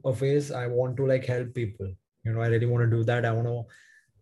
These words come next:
give them those shifts that they have been looking for their entire life, like I had been looking for my entire life, and I got it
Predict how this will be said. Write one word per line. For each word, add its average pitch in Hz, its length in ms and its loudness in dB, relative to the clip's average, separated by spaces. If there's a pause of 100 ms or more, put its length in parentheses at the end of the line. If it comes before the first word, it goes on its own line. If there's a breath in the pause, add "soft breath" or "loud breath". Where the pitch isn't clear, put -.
(500)
give 131 220 6
them 147 160 8
those 143 220 10
shifts - 440 2
that 131 200 2
they 131 100 2
have 127 100 2
been 135 160 2
looking 127 320 -2
for 127 160 2
their 127 120 -2
entire 120 280 -4
life, 117 320 -4
like 113 160 -6
I 120 140 0
had 127 160 0
been 123 160 -2
looking 117 260 -4
for 117 160 -4
my 113 120 -2
entire 107 260 -2
life, 107 320 -4 (480 loud breath)
and 110 380 -2
I 117 80 0
got 127 240 6
it 131 180 0